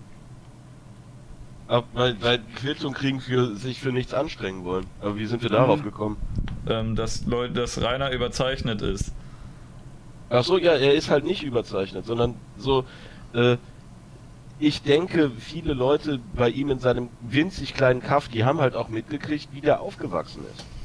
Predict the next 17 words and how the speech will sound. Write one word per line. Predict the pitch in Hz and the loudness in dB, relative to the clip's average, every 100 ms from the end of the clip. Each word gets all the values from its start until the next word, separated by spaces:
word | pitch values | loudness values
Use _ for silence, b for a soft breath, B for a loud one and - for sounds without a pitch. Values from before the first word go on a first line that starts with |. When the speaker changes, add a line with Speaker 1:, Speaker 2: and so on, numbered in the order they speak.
| - | -6
Speaker 1:
Und | - 123 | -2 2
was | 139 - | 2 2
im, | 143 131 | -4 -2
im | 127 120 | 0 4
Hause | 127 151 131 | 6 4 2
Winkler | 131 147 160 135 | 2 2 4 4
regelmäßig | 131 151 135 135 - 139 | 4 4 4 2 0 -2
los | 190 220 | 0 0
gewesen | - 85 73 76 64 | -4 -6 -8 -10 -12
ist. | - - - - - - - - | -14 -16 -18 -18 -18 -20 -18 -2
Und | 135 | 0
die | 151 135 | 4 4
haben | 151 | 4
auch | 151 139 | 4 4
mitgekriegt, | 131 151 160 - 151 - B B B 117 | 2 4 0 2 0 0 B B B 2
ja | 123 | 4
hier, | 117 127 139 | 4 6 4